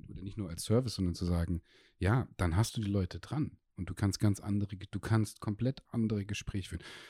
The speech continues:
Social Media, auch wenn's, Social Media ist kein Social Media. Social Media ist nur noch, nur noch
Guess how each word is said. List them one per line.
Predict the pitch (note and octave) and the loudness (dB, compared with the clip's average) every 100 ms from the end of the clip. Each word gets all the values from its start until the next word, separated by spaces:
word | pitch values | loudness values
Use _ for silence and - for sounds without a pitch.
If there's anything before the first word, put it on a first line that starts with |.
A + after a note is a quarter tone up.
| - | -16
Social | - A#2+ A#2+ G2+ | -2 4 4 4
Media, | F#2+ G#2+ E3 D#3 C#3 G2 | 6 6 6 6 4 2
auch | G2+ | 0
wenn's, | F#2 - - - - | -2 -4 -6 -10 -10
Social | - A#2 A2+ | -2 2 4
Media | A2+ B2 | 6 6
ist | G#2 | 4
kein | - | 0
Social | G2 F#2+ E2+ | 0 -2 -4
Media. | D#2+ E2 - | -4 -6 -8
Social | - G2 F2 | -4 -2 0
Media | F2+ G#2 G2 | 2 2 2
ist | F2+ | 0
nur | G2 | 0
noch, | F#2+ F#2+ - | 0 -2 -4
nur | F#2 | -4
noch | F2+ E2+ | -2 -2